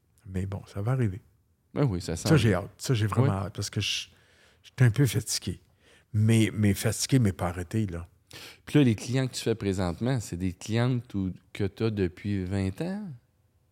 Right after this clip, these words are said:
Speaker 1: Vingt, trente, quarante. J'en ai que ça fait quarante ans.
Speaker 2: C'est fou, là.
Speaker 1: J'en ai que ça fait cinquante ans.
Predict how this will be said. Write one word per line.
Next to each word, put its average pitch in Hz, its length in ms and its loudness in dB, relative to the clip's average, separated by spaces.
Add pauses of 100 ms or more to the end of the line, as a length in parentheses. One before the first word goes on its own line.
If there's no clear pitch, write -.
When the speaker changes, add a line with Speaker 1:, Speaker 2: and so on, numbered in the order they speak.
(380)
Speaker 1:
Vingt, 113 280 2 (400)
trente, 127 400 -4 (300)
quarante. 113 500 -2 (360)
J'en 101 300 0
ai 104 60 -2
que - 60 -6
ça 107 100 -2
fait 95 160 -6
quarante 95 420 -6
ans. 104 120 -6 (180)
Speaker 2:
C'est - 120 -20
fou, - 340 -8
là. 185 100 -6 (360)
Speaker 1:
J'en 101 300 0
ai 110 80 2
que 107 60 -2
ça - 120 -4
fait 92 160 -2
cinquante 113 640 0
ans. 113 140 2